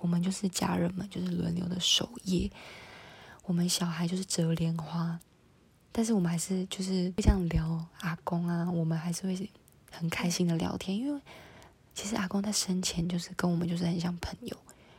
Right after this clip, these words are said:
就是我们还会跟他开玩笑这样子，所以就是我们还是就是会聊到阿公生前的故事这样子。那有时，嗯，这样子的我们可能会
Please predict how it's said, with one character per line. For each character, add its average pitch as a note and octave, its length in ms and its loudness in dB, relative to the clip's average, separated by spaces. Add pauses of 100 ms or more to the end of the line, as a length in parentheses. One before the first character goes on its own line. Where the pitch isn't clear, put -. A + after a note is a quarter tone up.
就 - 140 -4
是 F#3 80 0
我 F3 100 0
们 E3 300 -2 (180)
还 - 160 -4
会 F3 120 4
跟 E3+ 120 2
他 F3 60 0
开 E3 240 0
玩 G3 260 -4
笑 - 220 -6
这 - 100 -8
样 A#3+ 140 -8
子， - 160 -8 (480)
所 - 180 -2
以 F#3+ 60 2
就 F#3+ 100 2
是 F#3 320 0 (200)
我 E3+ 80 -2
们 E3+ 100 0
还 E3+ 140 -2
是 F3+ 120 -2
就 F#3 140 -2
是 F3+ 180 -4 (280)
会 - 180 -4
聊 E3+ 240 0
到 G#3 220 -6 (960)
阿 F#3 80 4
公 F#3 180 -2
生 F3 240 2
前 - 140 -8
的 - 160 -14
故 F3+ 200 4
事 - 320 -6
这 - 60 -14
样 - 100 -16 (120)
子。 - 160 -8 (920)
那 G3+ 380 2 (280)
有 F3+ 120 -2
时， - 340 -4
嗯， F3+ 520 2 (280)
这 - 140 2
样 C4 160 2
子 A3 140 0
的 F#3+ 160 2
我 F3+ 160 2
们 F3 200 2
可 F#3+ 200 -2
能 E3+ 160 2
会 G#3+ 200 2